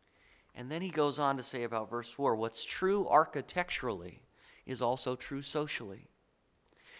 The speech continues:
In worship, all the different tribes functioned as a single people in harmonious relationship. In worship, though we have come from different places out of various conditions, we are all after the same thing.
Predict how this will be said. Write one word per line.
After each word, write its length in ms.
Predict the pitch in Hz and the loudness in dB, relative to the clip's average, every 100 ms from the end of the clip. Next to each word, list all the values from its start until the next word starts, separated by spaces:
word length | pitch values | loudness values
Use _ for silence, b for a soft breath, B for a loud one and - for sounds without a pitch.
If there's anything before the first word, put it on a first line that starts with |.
| B | B
In 180 | 180 180 | 4 10
worship, 420 | 190 202 - 156 - | 10 10 8 0 4
all 340 | 165 196 196 | 10 12 12
the 120 | 180 | 8
different 340 | 165 180 185 147 | 2 2 2 0
tribes 560 | - 185 175 160 135 | 6 10 12 10 6
functioned 500 | - 180 180 - 147 | 2 4 4 2 0
as 200 | 131 139 | 2 2
a 80 | 131 | 0
single 440 | - - 185 180 165 | -2 -2 2 2 2
people 520 | 190 202 - 120 - B B | 0 -2 0 -2 -2 B B
in 120 | 151 | -2
harmonious 720 | 139 151 151 160 170 165 - | 4 4 6 4 4 2 2
relationship. 640 | 147 147 143 135 113 113 110 - _ _ _ _ _ _ _ b b b b b b | 4 4 2 -2 -4 -6 -8 -14 _ _ _ _ _ _ _ b b b b b b
In 180 | 156 151 | -2 6
worship, 480 | 175 208 - 175 - | 8 8 6 4 8
though 140 | 165 | 8
we 140 | 170 | 8
have 120 | 160 - | 4 4
come 260 | 175 180 | 4 4
from 220 | 170 151 | 4 0
different 320 | 139 165 175 160 | 2 0 -2 0
places 540 | 156 160 165 170 165 B B | 2 2 2 0 0 B B
out 120 | 143 143 | 6 6
of 120 | 117 | 4
various 480 | 143 170 175 170 - | 4 8 6 4 0
conditions, 560 | 165 151 151 156 151 B B - | 0 0 0 0 -2 B B 0
we 180 | 143 | 4
are 140 | 135 143 | 6 10
all 280 | 180 190 180 | 10 10 8
after 280 | 160 165 | 6 2
the 100 | 156 | -2
same 360 | 160 - 160 160 | 0 2 2 2
thing. 360 | 147 135 104 | 0 0 0